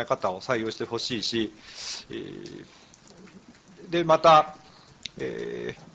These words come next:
ー、実際、県が、こ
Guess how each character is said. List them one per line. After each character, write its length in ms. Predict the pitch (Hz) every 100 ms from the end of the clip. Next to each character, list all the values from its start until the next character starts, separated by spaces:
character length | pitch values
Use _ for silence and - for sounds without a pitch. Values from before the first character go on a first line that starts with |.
| - -
ー、 120 | -
実 100 | 160
際、 440 | - 170 160 156 - - - - - - - - - -
県 240 | - 185 156
が、 260 | 127 - - -
こ 380 | 107 127 -